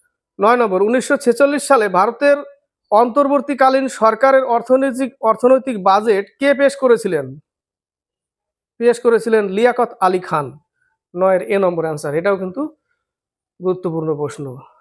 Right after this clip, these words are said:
আর কে সমক্ষণ সেটটি দিয়েছে, দেখো কেন দিয়েছে, ও তো অর্থনীতির সাথে যুক্ত, ওই জন্য প্রশ্নটার অপশনে ওটাও দিয়েছে, লিয়াকত আলী খান, নয়ের এ নম্বর।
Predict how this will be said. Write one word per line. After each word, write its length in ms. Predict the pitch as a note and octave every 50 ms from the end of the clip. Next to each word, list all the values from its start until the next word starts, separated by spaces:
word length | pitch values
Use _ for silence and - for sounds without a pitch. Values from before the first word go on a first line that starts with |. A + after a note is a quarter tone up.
| _ _ _ _ _ _ _ _ -
আর 180 | D#3 E3+ E3+
কে 120 | E3+ - F3+
সমক্ষণ 440 | - - F3+ F3+ F3+ F3+ F#3 F3+ F3 F3+ - _ _ _ _
সেটটি 380 | - - - F3+ F#3 - G3+ F#3+
দিয়েছে, 380 | E3 F#3 G3 F#3 F3 F3+ F3
দেখো 360 | D#3+ D#3 C#3 - C#3+ C3 C3 B2+ _ _ _ _ _ _ _ _ -
কেন 200 | E3+ F3 F#3 F#3
দিয়েছে, 360 | F3+ G3+ G3 G3 - A#3+ A#3
ও 200 | G3+ F3+ F3+ F#3 G3+
তো 60 | A3
অর্থনীতির 400 | G#3+ G#3 - A3 G#3+ G#3 E3+ -
সাথে 180 | - G3+ F#3
যুক্ত, 260 | F3+ F3 D#3+ - - D#3+
ওই 160 | E3+ F3 F3+
জন্য 320 | F#3 G3 G3+ A3+ B3+ D4 D4 - - - - - - - _
প্রশ্নটার 420 | - F3+ E3+ - G3 F#3+ G#3+ A#3 G#3+
অপশনে 340 | F3 D#3+ - - G#3+ A3+ A#3+
ওটাও 260 | G#3 E3 E3+ E3 E3
দিয়েছে, 380 | D3+ D3+ C#3+ C3+ - D#2+ - - _ _ -
লিয়াকত 440 | E3+ F3 G3+ G#3 G3 G3 G3 F#3+ G3
আলী 240 | F#3 G3 C4+ F4 F4+ - - _ _ _ _ _ _ _ _ _
খান, 380 | _ - D3+ C3+ B2+ - D3+ D#3+ _ _ _ _ _ _ _ _ -
নয়ের 300 | D#3+ D#3+ E3+ G3 B3 C4
এ 140 | A#3+ G3 E3+
নম্বর। 360 | D#3 C#3+ C3+ C3 C#3 C#3+